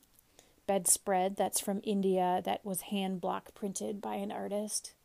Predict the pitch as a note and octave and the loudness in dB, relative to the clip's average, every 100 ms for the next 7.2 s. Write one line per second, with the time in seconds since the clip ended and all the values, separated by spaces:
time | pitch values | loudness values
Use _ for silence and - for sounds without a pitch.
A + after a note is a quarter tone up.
0 | D4 F#3 F3+ F3+ F#3+ G3 F#3+ F#3+ G3 F#3 | -10 -8 -6 -8 -8 -8 -8 -10 -10 -4
1 | F#3+ F#3 F#3+ F#3+ G3 G3 A3+ - A3+ - | -2 0 -2 -4 -8 -6 -10 -8 -10 -10
2 | - A3 A3 G#3+ G3+ F#3+ F#3 G3 - G3+ | -8 -6 -4 -6 -8 -8 -8 -2 -2 -2
3 | G3 G3 F#3+ - - - _ F#3+ F#3 G3 | -4 -6 -8 -18 -20 -20 _ -14 -12 -8
4 | F#3 G3 - _ - - - _ _ _ | -8 -8 -12 _ -18 -18 -20 _ _ _
5 | B3 A3+ G#3+ G#3+ G3+ F#3+ G3 F3+ F3 F3 | 4 6 6 6 4 4 0 -2 -2 -4
6 | F3 G3+ B3+ B3+ - C4 B3+ C4 C4+ - | -4 -2 0 -2 -4 -4 -2 -2 -6 -12
7 | - | -14